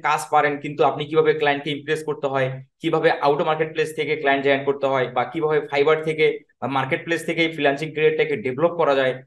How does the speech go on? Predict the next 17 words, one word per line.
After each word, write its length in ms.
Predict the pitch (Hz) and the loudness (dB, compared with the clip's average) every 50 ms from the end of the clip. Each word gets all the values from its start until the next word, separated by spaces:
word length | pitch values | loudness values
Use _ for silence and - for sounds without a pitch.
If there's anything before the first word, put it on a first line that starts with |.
| _ _ _ - | _ _ _ -6
আপনি 280 | 131 147 - 185 185 | -6 -4 -2 -4 -2
জানেন 260 | 175 151 131 120 113 107 | 0 0 0 0 0 -2
না, 140 | 101 101 90 - - _ _ _ _ - | -4 -4 -8 -10 -18 _ _ _ _ -2
বা 140 | 101 143 151 | 0 2 2
যারা 220 | 143 165 160 170 | 2 2 0 0
নতুন 300 | 160 156 156 160 180 185 175 | 0 -2 -4 -2 -4 -6 -4
freelancer 380 | 180 175 165 165 160 165 165 151 | -4 -4 -4 -2 0 0 2 2
আছেন 280 | 143 135 - 160 151 147 | 2 2 0 -2 -2 0
বা 80 | 147 | -2
freelancing 440 | 143 - 160 156 160 156 156 165 160 | -2 -2 -2 -4 -4 -2 -4 -6 -8
শিখতে 340 | 160 160 185 175 - 180 170 | -6 -6 -6 -6 -4 -4 -2
চান, 200 | - 160 147 151 - - - _ _ _ - | 0 0 -2 -2 -4 -12 -18 _ _ _ -2
আপনি, 500 | - 131 127 147 165 175 175 170 - - | -2 -2 -2 -2 -2 -2 -2 -4 -4 0
আহ, 280 | 123 123 120 120 120 113 - - 117 117 - - - - 117 | 0 2 2 2 0 -2 -6 -12 -14 -14 -12 -12 -8 -4 -2
আহ, 260 | 117 113 110 107 104 | -2 -2 -2 -2 0
জানেন 300 | 107 139 139 165 170 180 | 2 2 2 2 2 2
না 340 | 175 160 139 139 - - - | 2 2 2 2 0 -4 -14